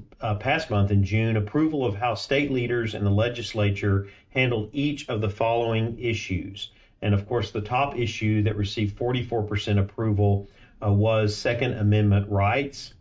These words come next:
followed by covid at forty percent, followed by election and voting laws at thirty-eight percent, public safety,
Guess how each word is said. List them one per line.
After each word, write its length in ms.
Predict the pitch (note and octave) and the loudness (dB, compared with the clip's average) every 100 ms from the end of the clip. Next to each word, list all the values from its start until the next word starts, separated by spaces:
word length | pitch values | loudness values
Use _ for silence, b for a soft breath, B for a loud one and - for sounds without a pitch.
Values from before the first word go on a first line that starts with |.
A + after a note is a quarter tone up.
| - | -4
followed 320 | G#2 G#2 G2 | 0 2 2
by 220 | F#2+ F2+ | 2 0
covid 580 | - A#2+ C3+ C3+ C#3+ C#3 | -2 -2 0 2 2 0
at 160 | A2+ | -4
forty 280 | - C3 C3 | -4 -2 -2
percent, 640 | B2 G2+ - G2 G2 F#2+ - B B B | -2 -4 0 2 2 2 -4 B B B
followed 320 | A#2 A2 A2 | 0 2 2
by 280 | G#2 G2 G2+ | 2 4 4
election 580 | G2 G2 A2+ B2 - B2 | 4 2 2 0 -4 -2
and 200 | A2 F#2+ | 2 2
voting 320 | G2+ D3+ D#3 | 2 2 0
laws 540 | G#2+ F#2 F2 F2 G2 - | 0 2 2 0 -2 -4
at 240 | F#2+ G2 | -6 -4
thirty-eight 500 | A2 G#2+ G#2+ G#2+ G#2 | -2 0 2 0 0
percent, 600 | G2 G2 G#2 F2+ F2+ - _ b b b | -4 -2 0 0 0 -6 _ b b b
public 360 | - C3 C#3+ - | -4 -2 0 -2
safety, 680 | - A2+ G2+ - A#2+ C#3+ - | -2 0 2 0 -2 -4 -6